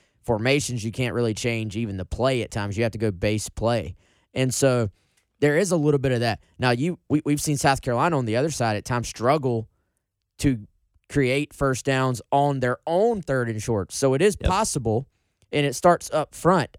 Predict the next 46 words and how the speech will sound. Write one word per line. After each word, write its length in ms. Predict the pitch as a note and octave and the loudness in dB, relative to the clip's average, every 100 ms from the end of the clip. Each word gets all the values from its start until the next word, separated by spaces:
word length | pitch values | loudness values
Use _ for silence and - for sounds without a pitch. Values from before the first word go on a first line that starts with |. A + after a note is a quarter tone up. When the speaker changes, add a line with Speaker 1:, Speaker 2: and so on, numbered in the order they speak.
| - | 2
Speaker 1:
obviously. 600 | D3 D3 G#2+ - G#2 F2+ | 2 2 0 -4 -6 -6
So, 280 | - A#2+ G2+ - _ _ - | -2 0 -2 -8 _ _ 2
uh, 120 | D#3+ | 2
I 120 | D#3 | 4
think 160 | D#3+ F3+ | 0 -2
the 80 | C#3 | 0
big 180 | D3 C3+ | 0 2
thing 140 | C#3+ | 0
with 100 | B2+ | 2
that, 160 | C3+ - | 2 2
you're 140 | F#3+ | 2
not 200 | F#3 D#3 | 2 2
gonna, 280 | C#3+ B2 G#2 - _ _ | -2 -2 -4 -8 _ _
you're 100 | D#3+ | 0
not 140 | F3 C3+ | 0 0
gonna 140 | B2+ | 0
go, 220 | A#2+ A#2+ A2 - | 2 2 0 -4
like, 220 | A#2 G2+ | -4 -4
five 380 | - B2+ B2+ A#2 | 0 2 2 0
for 120 | A#2 | -4
six 460 | - B2+ A2 - - | -2 0 -2 -2 -4
on 140 | G#2 | -4
stops 720 | F#2+ - B2 A2 - - - - _ - | -4 0 2 2 -2 -8 -10 -14 _ -4
on 140 | A#2 | -2
third 260 | C3 A#2+ G#2 | 0 0 0
and 100 | G2+ | 0
one. 260 | G#2 F2+ - _ _ _ _ _ _ _ _ | -2 -4 -10 _ _ _ _ _ _ _ _
Would 140 | A#2 A2 | -4 0
you 80 | A2 | 2
like 240 | A2+ - | 0 0
to 100 | A2+ | -4
mix 320 | G#2 G#2+ - | -4 -4 -4
in 280 | A2 G2 F#2 - - | -4 -2 -4 -10 -6
maybe 260 | A2+ G#2+ G2 | -2 0 0
one, 480 | F#2 A2+ D3 F3 E3 _ - | 0 2 2 2 -4 _ 0
one 220 | C3+ E3 | 2 2
stop 380 | - E3+ E3+ - | 2 2 4 2
in 140 | E3 | 2
there, 200 | E3 D#3+ | 2 2
two 200 | - D3+ | 2 0
stops 380 | D3 D#3+ D3 - | 2 2 2 -2
in 100 | D3+ | 0
there 180 | D#3 - | 0 0
among 380 | B2 A#2+ B2 A2+ | -2 0 0 2
those? 340 | A2+ A2 G2+ | 2 2 0
And 100 | G2 | -6